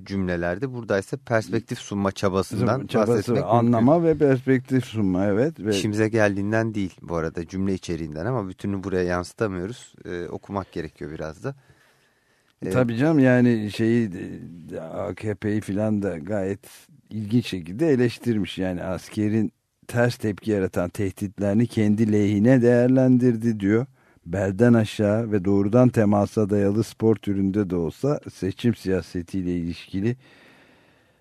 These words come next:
Speaker 2: Erdoğan'ın önceki seçim başarılarını tekrarlama çabasına girdi diyor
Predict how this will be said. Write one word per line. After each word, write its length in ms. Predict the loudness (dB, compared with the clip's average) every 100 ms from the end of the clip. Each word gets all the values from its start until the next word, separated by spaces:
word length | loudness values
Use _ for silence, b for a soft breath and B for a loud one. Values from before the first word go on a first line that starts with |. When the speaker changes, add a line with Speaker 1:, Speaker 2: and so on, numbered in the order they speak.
| b -10
Speaker 2:
Erdoğan'ın 560 | -2 -2 -2 -4 -2 0
önceki 460 | 2 0 0 -6 -6
seçim 400 | -4 -2 0 0
başarılarını 640 | 0 -2 -4 -2 0 0
tekrarlama 640 | 0 0 0 0 2 2 2
çabasına 560 | 2 0 -2 0 0
girdi 560 | 2 2 2 0 -6 -6
diyor 280 | -6 -6